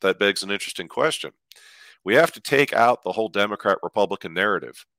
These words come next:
There are conflicts even among the main players of the world's elites, and the F B I is for sale and always has been ever since Hoover died. The F B I is trying to find out,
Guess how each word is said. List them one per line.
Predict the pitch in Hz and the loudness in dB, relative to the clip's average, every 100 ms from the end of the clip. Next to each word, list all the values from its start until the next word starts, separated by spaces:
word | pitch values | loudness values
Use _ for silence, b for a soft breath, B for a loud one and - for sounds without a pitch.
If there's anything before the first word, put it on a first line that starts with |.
| _ _ - | _ _ -2
There | 110 | 0
are | 139 | 0
conflicts | - 123 131 - 107 - | 2 2 2 -2 -6 -2
even | 110 107 98 | -4 -4 -6
among | 95 92 | -6 -8
the | 87 | -8
main | 90 90 87 | -6 -6 -6
players | 98 95 92 87 | -2 -2 -2 -6
of | 80 | -10
the | |
world's | 78 85 85 - | -8 -6 -8 -10
elites, | 78 107 80 - - | -8 -6 -6 -8 -14
and | 71 | -10
the | 78 | -4
F | 101 - | -4 -4
B | 113 | -2
I | 117 117 | 2 2
is | 110 98 | 2 -2
for | - 104 | -8 -6
sale | - 104 90 65 | -2 0 0 -4
and | 73 | -6
always | 82 85 | -6 -4
has | 92 90 | -4 -4
been | 82 78 | -6 -10
ever | 76 78 | -8 -10
since | 85 78 | -10 -10
Hoover | 95 85 | -8 -10
died. | 73 64 57 _ _ B B B B B - | -8 -10 -10 _ _ B B B B B 2
The | 120 | 2
F | - | 2
B | 135 | 2
I | 147 | 4
is | 135 | 4
trying | - 117 104 | 2 -2 -2
to | |
find | - 113 110 | 0 0 2
out, | 101 107 107 | 4 4 2